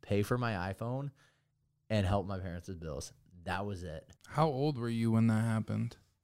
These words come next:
Speaker 1: Fifteen. So I got, uh, financially educated very quickly, you know? So,
Speaker 2: Yeah.
Speaker 1: you
Speaker 2: You
Speaker 1: know.
Speaker 2: learned that lesson through that,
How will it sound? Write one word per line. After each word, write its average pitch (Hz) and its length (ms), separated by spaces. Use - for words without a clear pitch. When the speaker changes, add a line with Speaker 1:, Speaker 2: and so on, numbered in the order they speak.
Speaker 1:
Fifteen. 147 720
So 120 640
I 123 120
got, 147 320
uh, 95 400
financially 110 1400
educated 95 640
very 107 320
quickly, 82 580
you 87 120
know? 92 400
So, 85 360
Speaker 2:
Yeah. 135 220
Speaker 1:
you 139 100
Speaker 2:
You - 20
Speaker 1:
know. 131 80
Speaker 2:
learned 127 260
that 110 160
lesson 113 400
through 110 340
that, 113 380